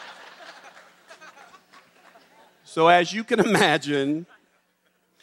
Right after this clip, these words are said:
Elijah wasn't too excited about this new lengthy homework assignment that his dad had just given him, but he, he took it in stride.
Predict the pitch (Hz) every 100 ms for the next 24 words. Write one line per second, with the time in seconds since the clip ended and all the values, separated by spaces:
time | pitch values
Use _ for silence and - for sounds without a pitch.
0 | _ - 147 180 202 202 185 190 190 -
1 | 185 175 - - 160 156 156 139 131 135
2 | 131 131 127 - _ _ - 151 147 151
3 | 180 180 175 - 139 151 165 165 135 180
4 | 170 135 135 - 139 131 127 117 131 131
5 | 147 139 - 131 123 123 135 151 _ _
6 | _ - 165 143 151 135 147 131 160 269
7 | 302 320 - 269 262 240 196 175 - 123
8 | 120 131 208